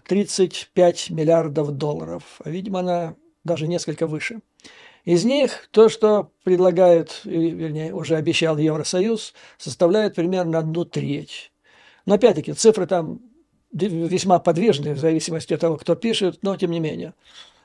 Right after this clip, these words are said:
Соединённые Штаты пока, пока запросили у Конгресса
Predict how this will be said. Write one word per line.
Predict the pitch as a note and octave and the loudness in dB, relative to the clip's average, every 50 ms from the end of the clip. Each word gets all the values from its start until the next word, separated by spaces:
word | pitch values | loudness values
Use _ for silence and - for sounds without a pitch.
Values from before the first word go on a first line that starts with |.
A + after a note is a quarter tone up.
| _ _ _ _ | _ _ _ _
Соединённые | - - F3 G3 A#3 C4 C4 B3 A#3+ A3+ | -4 0 2 6 6 8 8 8 6 4
Штаты | - - A#3+ A#3+ A3+ - E3 | 4 4 4 4 6 4 2
пока, | - - A#3 A#3 - A3 A#3 A3+ G#3+ F#3 D#3+ D3+ D3 - - _ | 4 2 2 4 4 6 8 8 8 6 4 0 -6 -14 -16 _
пока | - E3 D#3 - G3+ G#3 G3+ F#3+ E3 D3 C#3+ - _ _ _ _ _ _ _ _ - | -10 -10 -4 2 4 4 4 4 2 -2 -6 -12 _ _ _ _ _ _ _ _ 0
запросили | D#3+ F3+ F3 F3+ F3+ E3 - A3+ A3+ G3+ | 0 2 4 4 4 4 4 2 2 4
у | F#3 F3 E3 | 2 2 0
Конгресса | - E3+ E3 D#3 E3+ F3+ G3+ G3+ F#3+ - F#3 E3+ D#3+ | -2 -4 -2 0 2 2 2 2 0 -2 -2 -2 -2